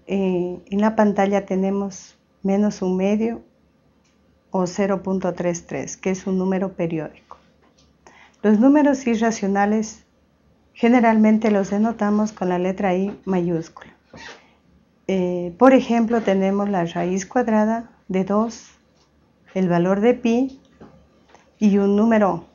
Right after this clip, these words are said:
decimal cero punto setenta y ocho cinco,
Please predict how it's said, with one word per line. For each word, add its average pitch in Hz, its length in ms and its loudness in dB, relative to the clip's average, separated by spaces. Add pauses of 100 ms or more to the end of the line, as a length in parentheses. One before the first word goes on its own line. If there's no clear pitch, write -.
(800)
decimal 208 720 2
cero 202 380 -2
punto 208 280 -2
setenta 185 440 -6
y 180 120 -2
ocho 208 240 -4
cinco, 214 520 -2